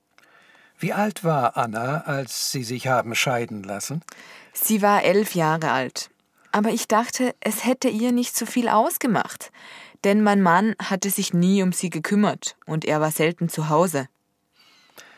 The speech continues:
Speaker 1: Wann hat Ihre Tochter angefangen, Drogen zu nehmen? Und haben Sie sofort gemerkt, dass Ihre Tochter Drogen nahm? Oder wie sind Sie darauf gekommen?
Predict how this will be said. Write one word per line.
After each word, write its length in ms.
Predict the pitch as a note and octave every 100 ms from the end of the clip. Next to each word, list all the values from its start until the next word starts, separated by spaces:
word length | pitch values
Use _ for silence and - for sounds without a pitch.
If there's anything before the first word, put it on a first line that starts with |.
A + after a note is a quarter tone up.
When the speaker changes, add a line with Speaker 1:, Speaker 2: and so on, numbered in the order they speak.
| - _
Speaker 1:
Wann 240 | B2+ F3+
hat 160 | F#3+ G#3
Ihre 200 | F3 F3
Tochter 400 | - E3 E3 -
angefangen, 840 | C#3+ C#3 C#3+ - B2 G#2 F2 F#2+ - -
Drogen 400 | C3 B2 A2 G#2
zu 160 | D3
nehmen? 420 | A#2 G#2 F#2 F#2 - - - - - - _ _
Und 120 | C#3+
haben 200 | F3 F3+
Sie 120 | E3
sofort 480 | D3+ D3+ - E3+ F3
gemerkt, 580 | E3 B2+ B2+ F3 - -
dass 160 | A#3 -
Ihre 200 | F#3+ F#3+
Tochter 340 | F#3+ - F3
Drogen 480 | D3+ C#3 E3+ E3 E3
nahm? 420 | D3+ D3+ F#3 G3 _ _ _ C4+ - -
Oder 200 | C3+ C#3+
wie 240 | C#3+ C#3+ E3
sind 200 | D3+ D#3
Sie 120 | D#3
darauf 280 | C#3 C3 -
gekommen? 540 | C#3+ - A#2 E2+ C#2+